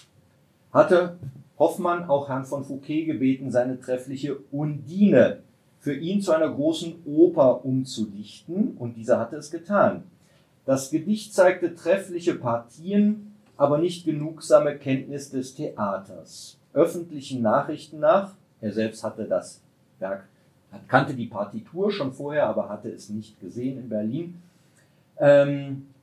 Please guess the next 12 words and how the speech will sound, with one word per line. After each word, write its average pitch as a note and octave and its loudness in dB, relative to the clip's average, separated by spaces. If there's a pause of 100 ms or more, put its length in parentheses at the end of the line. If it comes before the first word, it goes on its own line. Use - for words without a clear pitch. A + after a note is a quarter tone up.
(120)
machte C3+ 2
das E3 -4
Stück G3+ -2
im D3+ -6
Ganzen E3+ 2
zwar B2+ -2
einiges, F3+ -4
doch D3 -4
nicht C#3+ -14
das D#3 -2
verhoffte C3+ -4 (140)
Glück. A2 0